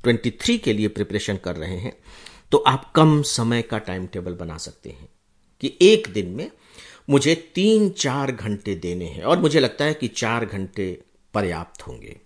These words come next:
बहुत ज्यादा hard टाइम टेबल मत बनाइए, क्योंकि बना हुआ टाइम टेबल आपका कोई लाभ नहीं करेगा। उस पर जब आप अमल करेंगे तो लाभ उसका तभी मिलेगा। तीन चार घंटे का टाइम टेबल, लेकिन ये जो तीन चार घंटे हों, याद रखिए, बहुत ही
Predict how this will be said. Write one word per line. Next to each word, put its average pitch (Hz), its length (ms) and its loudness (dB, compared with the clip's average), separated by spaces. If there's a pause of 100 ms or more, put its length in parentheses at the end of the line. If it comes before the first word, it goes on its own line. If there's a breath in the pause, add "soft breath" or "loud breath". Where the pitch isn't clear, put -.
(300)
बहुत 143 280 -2
ज्यादा 135 300 -2
hard 160 640 0
टाइम 127 280 -2
टेबल 107 320 -6
मत 98 180 -6
बनाइए, 80 420 -14 (340 soft breath)
क्योंकि 170 180 6
बना 139 220 6
हुआ 170 220 6
टाइम 151 240 4
टेबल 143 300 0
आपका 135 280 0
कोई 135 220 2
लाभ 113 260 2
नहीं 104 120 0
करेगा। 78 380 -10 (560 soft breath)
उस 135 140 -2
पर 147 200 2
जब 123 200 2
आप 120 160 0 (100)
अमल 135 220 6
करेंगे 143 340 2
तो 190 120 -2
लाभ 120 320 0
उसका 160 260 -4 (160)
तभी 202 260 4
मिलेगा। 82 480 -8 (1080 loud breath)
तीन 214 400 6
चार 127 460 -2
घंटे 107 480 -4
का 92 160 -6
टाइम 85 300 -10
टेबल, 80 300 -12
लेकिन 208 380 6
ये 202 120 6
जो 147 120 4
तीन 135 300 2
चार 110 260 0
घंटे 104 340 -4
हों, 98 180 -4
याद 90 280 -8
रखिए, 117 280 -4
बहुत 127 280 -2
ही 156 60 -2